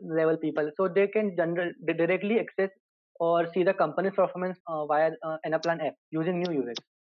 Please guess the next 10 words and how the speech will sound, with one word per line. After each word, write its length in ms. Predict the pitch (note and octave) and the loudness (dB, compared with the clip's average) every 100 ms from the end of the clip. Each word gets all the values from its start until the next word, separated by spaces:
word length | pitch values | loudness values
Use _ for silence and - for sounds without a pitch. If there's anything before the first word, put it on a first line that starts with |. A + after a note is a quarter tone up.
| _ | _
Security 380 | F#3+ F#3 G#3+ G#3+ | -2 2 2 2
permissions, 480 | G#3+ F3 F3+ F3 F3 | 0 0 -2 -2 -4
as 80 | E3+ | 0
I 100 | F3+ | 0
mentioned, 440 | E3+ D3+ D3 E3 D#3 _ - - | 0 -4 -4 -6 -8 _ -20 -16
it 100 | F3 E3+ | -8 0
has, 140 | E3+ E3+ F3 | 0 0 -4
uh, 160 | D#3 D#3 D#3 | -6 -6 -6
excellent 440 | D3+ - F#3 F#3+ | -4 0 2 2
fe-, 120 | F#3+ | 0